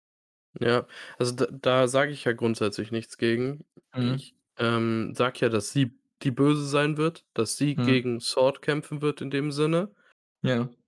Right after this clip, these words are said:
Speaker 1: Dass da, dass die Helden danach 'ne problematische Stellung haben in der Welt und ich glaube auch Falcon and the Winter Soldier werden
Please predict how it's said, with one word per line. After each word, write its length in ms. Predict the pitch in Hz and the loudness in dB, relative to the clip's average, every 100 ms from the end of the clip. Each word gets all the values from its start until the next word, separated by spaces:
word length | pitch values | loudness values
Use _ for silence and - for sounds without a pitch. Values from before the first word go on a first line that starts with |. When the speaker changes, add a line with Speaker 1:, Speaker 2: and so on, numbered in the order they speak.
| _ | _
Speaker 1:
Dass 180 | 127 120 | -4 -2
da, 220 | - 127 - - | 2 0 0 -2
dass 180 | 131 | -2
die 100 | - 123 | 0 2
Helden 320 | 127 151 156 | 2 2 0
danach 340 | 139 131 131 | 0 0 -2
'ne 100 | 135 | -6
problematische 760 | 120 135 127 127 127 135 131 120 | -4 -2 0 0 0 -2 -4 -4
Stellung 480 | - 160 127 147 143 | 0 2 2 0 0
haben 240 | 151 151 | 0 0
in 80 | 151 | 0
der 160 | 151 | 0
Welt 280 | 147 156 165 | 4 2 2
und 140 | 107 120 | -4 -4
ich 140 | - | 0
glaube 220 | 131 135 | 0 2
auch 80 | 127 | 0
Falcon 400 | - 131 135 131 | 2 0 2 0
and 160 | 123 123 | 0 2
the 80 | |
Winter 240 | 123 131 143 | 0 0 -2
Soldier 540 | - 143 139 143 139 - - - _ _ - | 0 0 2 0 0 -4 -20 -20 _ _ -10
werden 720 | 135 131 131 143 151 151 - | 0 4 4 4 -2 -4 -8